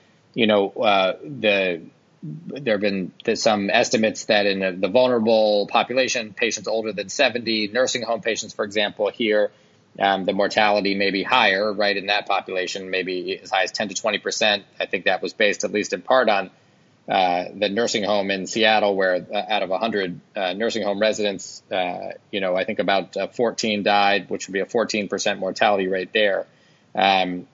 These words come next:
but overall, because the younger patients do better, we think that, you know, as you said, it's a,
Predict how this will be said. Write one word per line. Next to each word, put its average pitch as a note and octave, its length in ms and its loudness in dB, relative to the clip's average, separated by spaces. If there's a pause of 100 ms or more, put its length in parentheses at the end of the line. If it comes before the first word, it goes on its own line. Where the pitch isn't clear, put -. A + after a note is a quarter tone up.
(260)
but G#2+ 260 2
overall, B2 840 4
because G#2 380 -4
the G#2+ 80 -6
younger G#2 320 -2
patients G2 340 -4
do G2 180 -6
better, G#2 300 0
we F#2+ 160 -4
think G2 280 -2
that, F#2+ 160 -4 (140)
you G2 120 -14
know, F#2 140 -2
as F2 140 -4
you F#2+ 120 -6
said, F#2 240 0
it's F2 120 -8
a, F2+ 140 -4